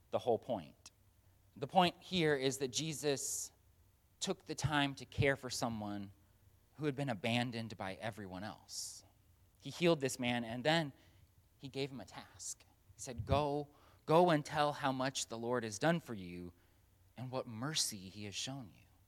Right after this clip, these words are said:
And then Jesus left because no one else wanted him around.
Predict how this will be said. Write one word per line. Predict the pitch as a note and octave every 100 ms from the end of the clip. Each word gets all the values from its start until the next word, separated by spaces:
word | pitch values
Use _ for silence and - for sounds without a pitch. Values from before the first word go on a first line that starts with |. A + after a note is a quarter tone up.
| _ _ -
And | A#2+
then | A#2 G#2+
Jesus | G#2 G2+ A#2
left | C#3 -
because | G#2+ G#2
no | G#2+
one | G2+
else | F#2 F2
wanted | F#2+ F2+ E2+
him | E2
around. | G2 A2+